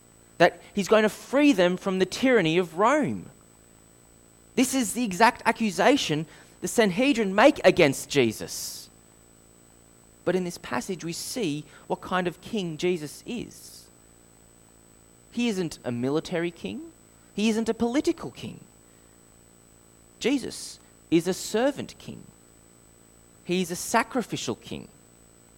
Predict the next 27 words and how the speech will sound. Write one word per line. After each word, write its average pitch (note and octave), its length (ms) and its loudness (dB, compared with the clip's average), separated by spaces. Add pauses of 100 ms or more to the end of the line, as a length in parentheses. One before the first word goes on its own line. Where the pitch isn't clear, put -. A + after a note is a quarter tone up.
(680)
who A3 140 4
obediently A3 680 4
follows G3 460 2
God's E3+ 260 -2
plan A3 460 -2 (360)
of D3+ 100 -2
salvation E3 800 -2 (1120)
for A3+ 280 0
us - 540 -10 (960)
by C3+ 100 4
being D3+ 400 0
our B2 140 -2
substitute. - 800 -8 (1500)
Just G#3 280 4
as F3+ 220 4
the E3 80 -6
sin G3+ 300 -4
offering G#3 380 0
in F3 80 -2
the E3 120 -4
Old F3+ 220 0
Testament E3+ 480 -4 (400)
dies F3 420 6
in E3 120 -2
the D3 80 -2
sinner's D#3 440 -4
place, - 640 -8